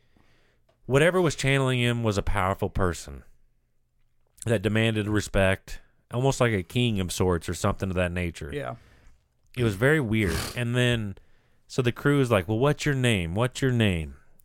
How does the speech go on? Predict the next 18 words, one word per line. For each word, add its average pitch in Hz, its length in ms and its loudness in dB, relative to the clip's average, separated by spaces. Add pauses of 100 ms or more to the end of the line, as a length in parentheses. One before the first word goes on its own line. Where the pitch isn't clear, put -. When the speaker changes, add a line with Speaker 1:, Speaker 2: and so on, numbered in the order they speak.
(120)
Speaker 1:
And 92 360 -6
the, 95 120 -4
the 101 260 -4
being 101 320 2
was 90 160 -2
like, 90 180 0
"What's 101 280 -2
your 117 220 6
name?" 80 320 -4 (1120)
So - 140 -10
they 113 140 4
all 131 360 4
give 113 240 2
their 113 140 2
names, 98 540 -2
you 95 60 -6
know, 95 280 -4
and, 87 180 -10